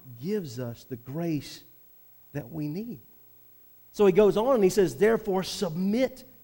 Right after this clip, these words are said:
to God." Or, or, or another way of saying that is align yourself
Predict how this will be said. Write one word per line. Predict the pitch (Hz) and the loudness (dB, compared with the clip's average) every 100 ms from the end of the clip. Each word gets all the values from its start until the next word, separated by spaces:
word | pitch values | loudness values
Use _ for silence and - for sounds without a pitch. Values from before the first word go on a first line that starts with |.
| _ - | _ -6
to | 202 196 170 - _ _ _ _ 131 | -2 -2 -4 -10 _ _ _ _ -6
God." | 196 208 160 135 | -2 0 0 0
Or, | 175 165 | 2 2
or, | 175 170 | 2 2
or | 170 | 4
another | 165 185 | 4 2
way | 180 175 | 2 0
of | 160 | -2
saying | 190 196 196 | -4 -4 -4
that | 196 | -4
is | 160 | -4
align | 143 135 143 165 185 202 202 185 | -4 -4 -2 -2 -2 -2 -2 -2
yourself | 165 165 - 175 151 | -2 -4 -12 -12 -12